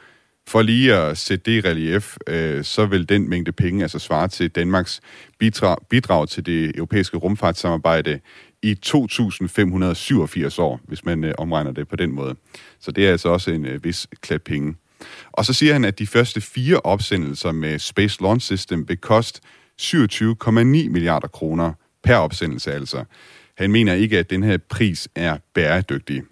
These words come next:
En enkelt opsendelse vil altså koste cirka det samme som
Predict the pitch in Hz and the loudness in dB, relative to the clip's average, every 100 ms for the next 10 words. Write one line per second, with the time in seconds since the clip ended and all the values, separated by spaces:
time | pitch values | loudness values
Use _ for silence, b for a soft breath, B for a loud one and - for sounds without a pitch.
0 | _ _ 110 110 107 - 139 95 85 - | _ _ 2 4 4 2 0 0 -4 0
1 | 107 - 90 80 80 80 - 95 - 98 | 0 0 -4 -4 -2 -2 -4 -6 0 0
2 | - - - 127 147 101 92 85 78 101 | -2 -8 0 2 4 0 -2 -2 0 -2
3 | - 90 73 | 0 0 0